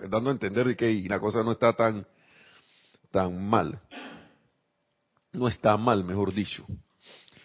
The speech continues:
¿Y por qué estoy con esto? Porque es una actitud que, que llama la atención, ¿no? Porque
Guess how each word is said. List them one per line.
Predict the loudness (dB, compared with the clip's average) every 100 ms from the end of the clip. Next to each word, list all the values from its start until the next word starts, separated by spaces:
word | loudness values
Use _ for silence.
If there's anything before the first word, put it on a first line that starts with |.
| -20 -20 _ -20 -6
¿Y | 0 2 0
por | 0 0 0
qué | 2 4 2 _ _ _ _ _ _ _ _ _ _ _ _ -8
estoy | -6 -4 -2 0
con | 0 0
esto? | 0 0
Porque | -2 -2 0 -2 -2 -8 -14 -14 -16 -18 -20 -20 _ _ _ _ _ _ _ _ _ _ _ _ _ _ _ _ _ _ _ _ -16 2
es | 2
una | 4 2
actitud | 2 -2 0 -2 -2 _ _ _ _ _ _ _ _ _ _ _ -4
que, | -2 -2
que | -2 -6 -6 -4
llama | -2 2 2
la |
atención, | 2 0 -6 -2 -2
¿no? | -2 -6
Porque | -4 -4 -4 -6